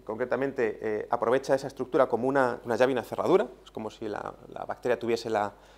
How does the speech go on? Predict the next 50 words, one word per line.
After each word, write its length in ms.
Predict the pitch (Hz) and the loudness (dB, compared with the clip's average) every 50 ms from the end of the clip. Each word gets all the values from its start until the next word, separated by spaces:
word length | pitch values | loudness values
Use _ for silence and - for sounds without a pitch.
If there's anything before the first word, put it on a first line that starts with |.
| - - - - - - | -20 -20 -20 -20 -16 -12
durante 260 | 87 95 - - - | -10 -10 -10 -10 -14
la, 160 | - - - - | -14 -12 -12 -12
la, 500 | 95 90 87 80 - - - - - - - | -12 -14 -14 -16 -14 -14 -14 -14 -14 -12 -8
la 60 | 107 | -2
guerra 200 | 117 117 113 123 | -2 0 2 2
evolutiva 420 | 113 113 113 110 - 156 143 113 | 2 2 0 2 4 6 6 6
que 80 | - - | 6 4
representa 380 | 110 - 98 - 123 117 - | -4 -4 -6 -6 -4 0 2
las 140 | 113 113 - | 2 0 0
infecciones, 560 | 120 - - 123 - 151 143 135 143 147 - - - - - - - - _ _ - | -6 -10 -10 -6 -2 -2 -2 -2 -4 -8 -12 -18 -20 -20 -20 -20 -20 -20 _ _ -2
am, 480 | 135 131 127 117 113 113 110 107 107 - - - | 2 2 2 2 2 -2 -8 -10 -12 -8 0 2
ha 100 | 131 127 | 2 2
desarrollado 460 | 123 - 123 - 123 120 123 120 127 | 2 0 0 0 4 4 4 4 4
la 80 | 127 | 2
capacidad 400 | - 113 - 120 - 135 127 123 | 0 2 0 0 2 4 2 4
de 80 | 120 123 | 4 4
robarle 380 | 120 113 101 113 117 113 117 117 | 2 4 4 4 4 4 4 2
la 100 | 113 113 | 2 2
llave 400 | 113 131 127 127 139 147 151 - - - - _ _ _ _ _ - | 2 2 2 2 2 -2 -4 -8 -16 -20 -20 _ _ _ _ _ 0
a 80 | 110 | 0
los 100 | 113 120 | 0 2
macrófagos 540 | 127 147 - 156 147 147 - 147 160 156 - - | 0 0 2 2 2 2 2 -2 -2 -4 -6 -6
e 60 | - 127 | -4 -4
introducirse 580 | 127 123 127 127 131 127 127 156 143 - 147 | -4 -2 0 0 -2 0 -2 -4 -4 -2 0
dentro 220 | 143 143 139 151 147 | 0 0 -2 -2 -4
de 60 | 135 | -2
manera 240 | 127 117 120 123 127 | -2 -4 -4 -4 -6
que 60 | 123 | -8
se 160 | - - - | -10 -6 0
queda 180 | - 127 127 123 | 2 4 4 4
de 120 | 120 120 | 4 0
residente, 560 | 120 117 113 - 110 113 110 98 - - - | -2 -6 -6 -2 0 0 0 0 -2 -12 -18
con 100 | - - | -18 -16
lo 60 | - - | -8 -4
cual 120 | 113 110 | -4 -4
es 80 | 101 101 | -4 -4
muy 240 | 104 113 135 147 139 | -4 -2 0 0 0
difícil 380 | 135 170 - 151 139 - 135 | 0 -2 -4 -6 -6 -2 0
de 60 | 120 | 0
erradicar 340 | 113 107 101 92 104 - 120 | 2 2 2 0 4 4 4
esta 160 | 104 - - | 4 4 -2
infección. 460 | 104 101 - 110 - - 170 135 98 - - - - - - - - - - - - - - _ _ - - | -10 -8 -10 -12 -6 -4 -4 -4 -4 -6 -16 -20 -20 -20 -20 -20 -20 -20 -20 -20 -20 -20 -20 _ _ -10 -4
Eh, 340 | 120 120 120 113 113 110 107 | 0 0 2 2 2 0 -2
es 100 | 104 - | -2 -2
una 120 | 127 113 | -4 -2
pelea 220 | - 120 123 123 120 | 0 4 4 4 4
continua 360 | 117 107 110 139 143 151 143 | 2 -4 -2 -2 0 0 2
durante 220 | 135 123 110 104 | 0 0 -2 -4
muchísimo 420 | 110 110 107 - - - 127 117 107 | -8 -8 -8 -12 -12 -10 -8 -8 -6
tiempo. 380 | - 107 90 87 80 - - | -6 -8 -10 -10 -14 -20 -20